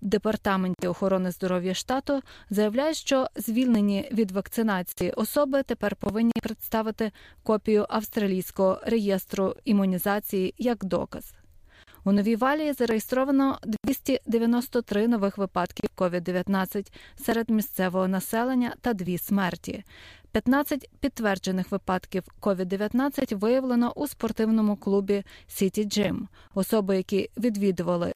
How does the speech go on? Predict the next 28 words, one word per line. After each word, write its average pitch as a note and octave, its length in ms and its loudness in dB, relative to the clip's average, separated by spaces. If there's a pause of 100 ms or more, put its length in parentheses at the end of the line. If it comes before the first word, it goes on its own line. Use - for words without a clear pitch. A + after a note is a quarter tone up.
заклад G3 540 -2
у G#3 80 -2
певні F#3 360 0
години F#3+ 500 0
з F#3 80 -8
вісімнадцятого G#3+ 840 0
по G#3 320 0
двадцять A3 360 -2
третє G3 340 -2
жовтня G3 480 -2
або F#3+ 460 2
двадцять F#3 380 -4
п'ятого A#3+ 360 0
жовтня, D4 440 0 (320)
вважаються C#4 540 0
випадковими G#3+ 840 0
контактами F#3+ 720 0
і A3 80 -4
повинні A#3+ 560 2 (140)
негайно G3+ 420 2
пройти F#3 480 -4
тестування A#3+ 680 0 (280)
та C4+ 260 0
самоізолюватися G#3+ 1120 0
до G#3 160 0
отримання G3 600 0 (260)
негативного F#3+ 800 0
результату. G3 760 -4